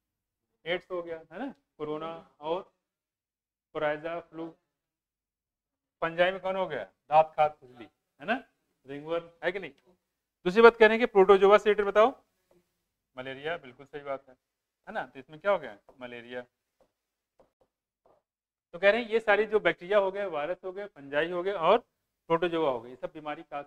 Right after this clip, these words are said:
करने वाले एजेंट हैं, ठीक है। हेलमिंथ बताओ, हेलमिंथ वाले, जैसे प्लेटीहेलमिंथेस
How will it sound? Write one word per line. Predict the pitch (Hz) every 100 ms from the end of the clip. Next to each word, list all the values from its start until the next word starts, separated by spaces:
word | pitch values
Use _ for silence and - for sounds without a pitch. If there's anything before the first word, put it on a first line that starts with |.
| -
करने | 147
वाले | 165 180
एजेंट | 123 120 110
हैं, | 98 _ _ -
ठीक | 262
है। | 180 - _ _ -
हेलमिंथ | 165 165 190 190 139
बताओ, | 135 160 175 _ _ _ _
हेलमिंथ | 147 165 170
वाले, | 170 185 226 _ _ _ _ _ _ -
जैसे | 160 185 202 240 _ _ _ 165
प्लेटीहेलमिंथेस | 165 160 202 185 185 180 185 190